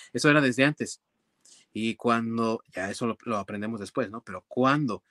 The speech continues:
él aplica su técnica especial para derrotar a Capricornio, le traspasa el poder de Excalibur a,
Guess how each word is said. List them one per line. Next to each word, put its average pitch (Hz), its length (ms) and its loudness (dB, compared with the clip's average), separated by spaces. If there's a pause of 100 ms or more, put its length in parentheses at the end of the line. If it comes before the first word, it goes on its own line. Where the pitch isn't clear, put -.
(280)
él 131 260 0
aplica 127 380 -2
su 113 220 -6
técnica 131 420 -4
especial 107 480 -4 (460)
para 107 380 -2 (140)
derrotar 110 800 -2
a 104 220 -6
Capricornio, 143 760 -4 (840)
le 120 280 2
traspasa 156 720 2
el 175 100 0
poder 151 520 2
de 139 280 0
Excalibur 131 680 0
a, 110 480 -4